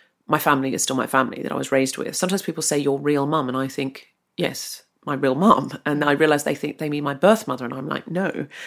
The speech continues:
that's my birth mother, who I, I adore. She's fantastic. And I'm so thrilled to know her. But it's not the same as your mum." And she would say that too, you know. She raised three girls and she knows what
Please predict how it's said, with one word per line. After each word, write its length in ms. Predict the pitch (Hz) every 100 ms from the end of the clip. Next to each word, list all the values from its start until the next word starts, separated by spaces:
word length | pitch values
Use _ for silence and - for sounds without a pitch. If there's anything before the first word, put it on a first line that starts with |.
| - -
that's 220 | - -
my 80 | 151
birth 360 | 143 175 208 -
mother, 380 | 135 120 - - -
who 140 | 185
I, 180 | 156 - _
I 140 | 151
adore. 360 | 143 214 240 135 131
She's 240 | - - 151
fantastic. 720 | 139 139 165 - - - -
And 100 | 139
I'm 140 | 139
so 180 | - 143
thrilled 240 | - 139 135
to 120 | 143
know 160 | 143
her. 260 | 147 120 123 - - - -
But 80 | -
it's 160 | -
not 100 | 151
the 80 | -
same 260 | - 143 135
as 160 | 135 -
your 120 | 139
mum." 440 | 196 190 127 73 -
And 100 | 165
she 240 | - 277
would 200 | 208 151 - - -
say 220 | - 175
that 220 | 175 -
too, 200 | - 233
you 140 | 139
know. 160 | 127 131
She 220 | 175 202
raised 340 | 190 143 139 -
three 160 | 147
girls 300 | 143 139 143
and 100 | 151
she 140 | - 165
knows 260 | 139 -
what 140 | -